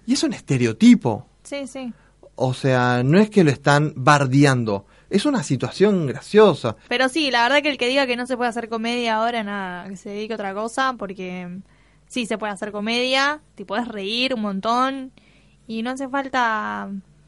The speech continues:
Speaker 2: matar al otro. <laughs> Como detalle por ahí, em, ¿viste el cuadernito que tenía
Speaker 1: Sí.
Speaker 2: él? Bueno, viste que la mayoría de las letras de las palabras no estaban alineadas en los renglones. <laughs>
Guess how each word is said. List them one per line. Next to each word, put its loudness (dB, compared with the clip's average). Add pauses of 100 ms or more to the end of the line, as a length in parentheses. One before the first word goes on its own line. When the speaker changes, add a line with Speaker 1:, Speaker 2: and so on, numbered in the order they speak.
(400)
Speaker 2:
matar 2
al -2
otro. -2
<laughs> -12
Como 2
detalle 2
por 0
ahí, -4
em, -8
¿viste -2
el -4
cuadernito -4
que -4
tenía -6 (460)
Speaker 1:
Sí. 0
Speaker 2:
él? -4 (400)
Bueno, -4
viste -8
que -8
la -4
mayoría -4
de -2
las -8
letras -4
de -10
las -12
palabras -4
no -4
estaban -4
alineadas -6
en -6
los -6
renglones. -6
<laughs> -20